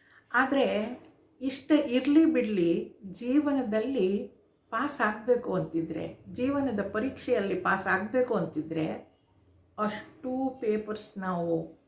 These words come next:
ಪಾಸ್ ಆಗ್ಬೇಕು, ಅಷ್ಟು ಕ್ವೆಶನ್ಸ್ ನಾವು ಆನ್ಸರ್ ಮಾಡ್ಬೇಕು. ಯಾವ್ದದು ಪೇಪರ್? ನಾಲ್ಕು ಪೇಪರ್ ಇರುತ್ತೆ ಜೀವನದಲ್ಲಿ, ಜೀವನದ ಪರೀಕ್ಷೆಯನ್ನ ಪಾಸ್ ಮಾಡ್ಬೇಕು ಅಂದ್ರೆ.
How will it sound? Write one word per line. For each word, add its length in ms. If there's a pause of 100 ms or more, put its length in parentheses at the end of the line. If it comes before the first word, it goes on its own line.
ಪಾಸ್ 260
ಆಗ್ಬೇಕು, 420 (1000)
ಅಷ್ಟು 440
ಕ್ವೆಶನ್ಸ್ 600
ನಾವು 360
ಆನ್ಸರ್ 400
ಮಾಡ್ಬೇಕು. 500 (920)
ಯಾವ್ದದು 520
ಪೇಪರ್? 520 (1600)
ನಾಲ್ಕು 580
ಪೇಪರ್ 340
ಇರುತ್ತೆ 380
ಜೀವನದಲ್ಲಿ, 720 (520)
ಜೀವನದ 560
ಪರೀಕ್ಷೆಯನ್ನ 480
ಪಾಸ್ 340
ಮಾಡ್ಬೇಕು 440
ಅಂದ್ರೆ. 260